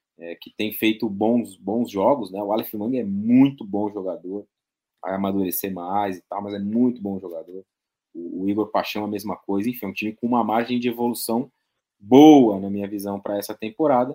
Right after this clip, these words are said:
Tem que ver como vai reagir a esse desafio também, né? É, é uma Série A, são jogos mais complicados, né? É diferente de uma Série B, é diferente de um campeonato estadual onde o time foi campeão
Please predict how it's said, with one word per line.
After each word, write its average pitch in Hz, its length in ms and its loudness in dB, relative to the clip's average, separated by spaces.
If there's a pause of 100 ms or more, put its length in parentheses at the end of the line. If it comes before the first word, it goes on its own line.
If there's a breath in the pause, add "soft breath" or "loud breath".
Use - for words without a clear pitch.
(500 soft breath)
Tem 131 100 0
que 135 60 -4
ver 151 80 6
como 180 160 2
vai 196 120 8
reagir 185 320 2
a 175 40 2
esse 180 180 -2
desafio 190 480 -4
também, 135 380 2
né? 101 160 -12 (500)
É, 85 300 -14
é 90 40 -12
uma 90 140 -12
Série 127 320 2
A, 143 180 6
são 98 160 -6
jogos 87 260 -10
mais 85 140 -12
complicados, 117 720 -2
né? 92 180 -14 (100)
É - 60 -20
diferente 101 540 -8
de 104 80 -12
uma 95 140 -8
Série 95 240 -6
B, 101 300 -4 (100)
é - 320 -20
diferente 107 520 -6
de 110 60 -8
um 104 60 -12
campeonato 101 380 -8
estadual 95 500 -6
onde 87 120 -12
o - 40 -20
time 92 180 -12
foi 95 140 -12
campeão 98 600 -10